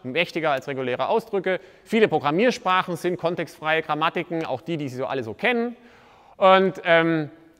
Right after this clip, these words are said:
wir haben letzten Dienstag festgestellt, dass es für diese kontextfreien Grammatiken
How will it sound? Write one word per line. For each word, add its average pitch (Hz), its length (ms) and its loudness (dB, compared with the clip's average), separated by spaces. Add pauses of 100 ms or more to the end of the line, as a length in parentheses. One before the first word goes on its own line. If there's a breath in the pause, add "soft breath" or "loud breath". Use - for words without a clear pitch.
wir 165 160 4
haben 160 140 4
letzten 151 400 -2
Dienstag 247 380 2
festgestellt, 160 640 0
dass 143 120 0
es 143 140 -10
für 302 240 0
diese 170 240 -2
kontextfreien 131 640 -4
Grammatiken 165 640 -4